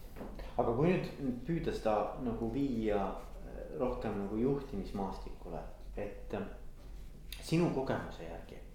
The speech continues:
et mis on olnud Eesti juhtide või, no, ütleme, nende juhtide, kellega sa nagu kokku oled puutunud, nagu kõige suuremad sellised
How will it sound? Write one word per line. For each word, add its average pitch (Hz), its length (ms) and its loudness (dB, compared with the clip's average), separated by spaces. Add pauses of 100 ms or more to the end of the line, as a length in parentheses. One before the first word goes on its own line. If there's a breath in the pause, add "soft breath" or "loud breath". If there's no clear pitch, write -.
et - 120 -8
mis 151 300 -2
on 170 160 0
olnud 151 400 -2
Eesti 143 540 -2
juhtide 139 500 -2
või, 110 120 -2
no, 127 120 2
ütleme, 120 240 2
nende 110 160 4
juhtide, 120 340 0
kellega 101 180 -4
sa - 140 -6
nagu 101 160 -4
kokku - 220 -4
oled - 160 -6
puutunud, - 360 -8 (920 loud breath)
nagu - 100 -10 (160)
kõige 185 320 4
suuremad 120 600 0
sellised 95 640 -8